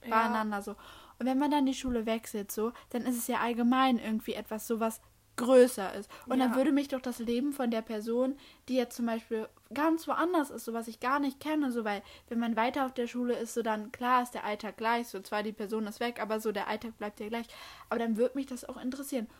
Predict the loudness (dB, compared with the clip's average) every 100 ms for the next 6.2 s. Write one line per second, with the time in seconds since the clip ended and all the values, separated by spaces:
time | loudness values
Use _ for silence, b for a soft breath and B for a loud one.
0 | B -4 0 2 2 2 0 0 0 -2
1 | -6 -6 -6 -8 -6 -2 0 0 -2 -6
2 | -6 -4 -6 -8 -8 -2 0 2 0 -2
3 | b b b _ -6 -4 -2 0 2 2
4 | 0 -2 -4 -8 -6 -4 -4 -4 -6 -6
5 | -8 -8 -10 -8 -4 -2 0 -2 -4 -4
6 | -8 -8